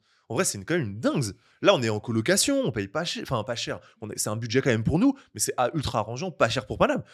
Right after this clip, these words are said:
Là, on se serait quand même retrouvé avec un truc, euh, à cinq, six mille bahts par le mois, donc qui est pas trop loin d'ici, mais tout de suite avec cent soixante mètres carrés, notre propre lieu. Donc en fait, on aurait déjà pu commencer à faire quelques trucs. Évidemment, c'est pas parfait. En fait, c'est le, évidemment, c'est pas parfait.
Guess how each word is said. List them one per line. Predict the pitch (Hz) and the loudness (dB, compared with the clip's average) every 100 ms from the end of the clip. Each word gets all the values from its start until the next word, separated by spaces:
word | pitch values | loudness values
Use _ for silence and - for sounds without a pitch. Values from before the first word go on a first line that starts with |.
| _ | _
Là, | - 160 | 0 2
on | |
se | - | 2
serait | 120 | -2
quand | 113 | 0
même | 127 | 0
retrouvé | 107 - 147 | 0 -2 -4
avec | 113 | -4
un | 101 | -6
truc, | - - | -6 0
euh, | 113 90 - - | 0 0 -6 -8
à | 107 | -4
cinq, | - 123 | -4 -4
six | - 120 | -6 -6
mille | 110 | -2
bahts | 107 | 0
par | 101 110 | 0 0
le | |
mois, | 156 240 262 - _ | 4 4 4 -2 _
donc | 107 | -14
qui | 107 | -6
est | 120 | -2
pas | 120 | -2
trop | - 127 | 0 0
loin | 117 | 0
d'ici, | 113 123 165 | 0 0 0
mais | 131 95 - _ | -2 -4 -8 _
tout | - | -14
de | - | -2
suite | 120 | 0
avec | 110 | 0
cent | 147 | 0
soixante | 135 123 120 - | -2 -2 -4 -8
mètres | 104 | -10
carrés, | 120 131 240 269 _ _ - | -6 -4 -6 -8 _ _ -6
notre | 113 113 | -4 -2
propre | - 165 160 120 | 0 2 2 2
lieu. | 139 320 277 _ _ | 2 0 -4 _ _
Donc | 123 131 | -6 -2
en | |
fait, | 127 202 | 0 0
on | 117 | 0
aurait | 107 | 0
déjà | 110 120 160 | 2 2 0
pu | - | -2
commencer | - 120 123 180 | -6 -6 -4 -2
à | 123 - _ | -2 -4 _
faire | - 139 123 | -2 0 2
quelques | 127 110 | 0 0
trucs. | 127 135 135 - | -4 -4 -6 0
Évidemment, | 175 170 185 190 | 2 6 6 8
c'est | 196 - | 4 2
pas | 185 | 0
parfait. | 180 - 170 | 2 2 2
En | |
fait, | 151 254 | 2 2
c'est | 180 | 4
le, | 151 135 - _ _ _ | 4 0 -6 _ _ _
évidemment, | 208 190 196 190 | 0 8 8 8
c'est | 190 | 6
pas | 170 151 | 2 2
parfait. | 160 - 208 240 | 2 2 0 0